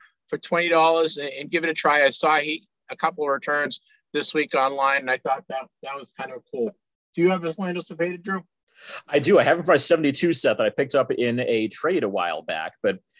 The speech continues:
Speaker 2: yeah, um, I just looked. He is currently eighty-four years old. So
Speaker 1: Yeah.
Speaker 2: yeah, he's, the fact he's still signing is amazing there. But, uh, I mean, it's a guy who not only is a Hall of Famer, he was also the Rookie of the Year winner when he was, uh, in nineteen fifty-eight there at the age of twenty. He also won the M V P there in nineteen sixty-seven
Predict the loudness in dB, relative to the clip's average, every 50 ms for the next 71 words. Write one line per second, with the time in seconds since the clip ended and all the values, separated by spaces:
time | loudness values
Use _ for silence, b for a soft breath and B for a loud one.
0 | b b b b _ 0 2 4 4 4 4 4 4 2 0 0 2 2 2 2
1 | 2 0 -4 0 0 0 2 2 0 0 -2 -2 -2 -2 -2 0 -2 -2 0 0
2 | 0 -2 -2 -4 -2 -2 0 0 0 0 -2 -2 -2 -2 -4 -6 -6 -6 -8 -8
3 | -10 -8 -4 0 0 0 0 0 0 0 0 0 -2 -4 -6 -8 -8 -8 -6 -4
4 | -2 -2 -2 0 -2 -4 -2 0 -2 -2 0 0 -2 -2 -2 -4 -6 -6 -6 -8
5 | -6 -4 -4 -2 -2 -4 -6 -4 0 0 0 0 0 -2 -2 -2 0 0 0 -2
6 | -2 -6 b b b b b b _ _ _ -2 0 0 2 2 4 4 4 2
7 | 0 0 0 0 0 0 0 0 0 0 0 0 0 0 -2 -2 0 0 -2 -2
8 | -2 -2 -2 -2 -2 -2 -2 -2 -2 -2 -2 -2 -2 0 -2 -2 -2 -2 -6 -6
9 | -2 -2 0 0 0 -2 -2 -2 -4 -2 -2 -2 -2 -2 -4 -6 -6 -6 -6 -4
10 | -2 -2 -2 -2 -4 -2 -2 -2 -2 -2 -2 -2 -2 -2 -2 -6 -6 -6 -8 -6
11 | -2 -2 -2 -2 -2 -4 -2 -2 -2 -2 -2 -6 -10 -6 -4 -2 0 0 0 -2
12 | -4 -8 _ _ _ _ _ _ _ 2 2 4 4 2 2 2 2 2 0 0
13 | 0 0 0 -2 -2 -2 -4 -4 -2 -4 -2 0 0 0 0 -2 -2 -4 -4 -4
14 | -6 -6 -6 -6 -6 -6 -4 -4 -4 -4 0 0 0 0 0 -2 -6 -6 -12 -18